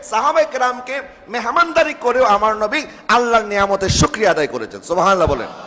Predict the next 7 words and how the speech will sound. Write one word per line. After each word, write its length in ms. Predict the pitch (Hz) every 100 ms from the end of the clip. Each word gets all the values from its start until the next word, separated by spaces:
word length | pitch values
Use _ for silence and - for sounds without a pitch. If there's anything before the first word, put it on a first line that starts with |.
| - - - - - - - -
এবং 140 | 165 214 185
দুইটাই 300 | 196 220 247 233
মিলাদ 240 | 202 190
উপলক্ষে, 460 | 180 156 170 160 160 151
নবীর 220 | 165 180 - 170
আগমন 280 | 165 175 170
উপলক্ষে। 420 | 165 165 156 170